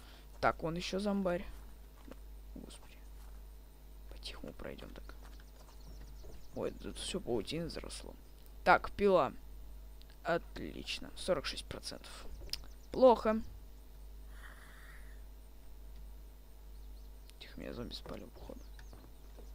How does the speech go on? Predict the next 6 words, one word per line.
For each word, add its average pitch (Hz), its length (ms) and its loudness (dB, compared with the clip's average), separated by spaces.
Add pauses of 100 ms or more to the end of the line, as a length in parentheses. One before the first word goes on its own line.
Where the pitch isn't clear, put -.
(2750)
Так. - 360 2 (440)
Ам, 135 580 10 (1400)
вот 180 320 10
у - 20 0
нас 131 220 0
пила. 135 420 4